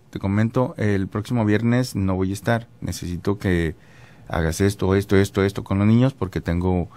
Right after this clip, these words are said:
una despedida soltera", ¿no? Por ejemplo. Y a lo mejor algunos hombres puedan decir,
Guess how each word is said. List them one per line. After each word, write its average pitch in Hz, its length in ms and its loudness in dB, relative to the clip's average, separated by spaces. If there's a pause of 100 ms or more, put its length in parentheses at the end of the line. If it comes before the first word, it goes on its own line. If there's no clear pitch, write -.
(220)
una 98 160 2
despedida 85 420 -2
soltera", 73 440 -4
¿no? 85 140 -4
Por 87 180 -4
ejemplo. 85 380 -6 (840)
Y 101 120 2
a 92 60 4
lo 92 80 2
mejor 92 280 -2
algunos 139 360 0
hombres 139 200 0
puedan 123 240 0
decir, 127 220 -2